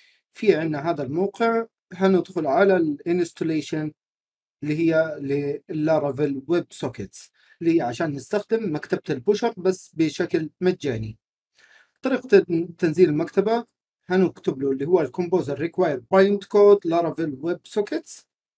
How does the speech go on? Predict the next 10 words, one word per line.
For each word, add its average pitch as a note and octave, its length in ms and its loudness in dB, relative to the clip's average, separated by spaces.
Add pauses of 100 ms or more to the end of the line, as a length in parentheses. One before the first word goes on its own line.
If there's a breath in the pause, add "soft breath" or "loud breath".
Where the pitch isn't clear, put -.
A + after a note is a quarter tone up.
(160)
هناخدها C#3 380 -4
كوبي. A3 480 0 (2000)
هنفتح F#3+ 400 2
تيرمينال C#3 580 2
جديد. E3+ 500 -4 (880)
اوكي، E3 460 -4 (460)
نكتب F3 380 0
له D#3+ 240 -2 (100)
كومبوزر D3+ 540 -4
ريكواير D3 600 -2